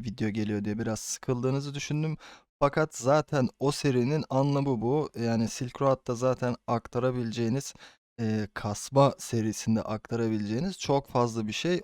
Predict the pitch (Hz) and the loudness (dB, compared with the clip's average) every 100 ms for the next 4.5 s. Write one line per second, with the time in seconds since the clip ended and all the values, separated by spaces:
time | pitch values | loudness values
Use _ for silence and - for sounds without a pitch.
0 | - 139 151 117 107 104 104 104 107 - | 2 4 6 6 4 2 0 -2 -8 -10
1 | 175 180 - - - - 147 147 123 104 | -8 -8 -10 -20 -18 -4 0 2 0 -2
2 | - - 147 127 120 123 120 - - 113 | -4 -2 -2 0 0 2 0 -2 0 0
3 | - 113 113 110 - 120 - 120 120 123 | 0 0 0 0 -4 -8 0 2 4 4
4 | 117 107 - 123 | 2 -2 -2 -2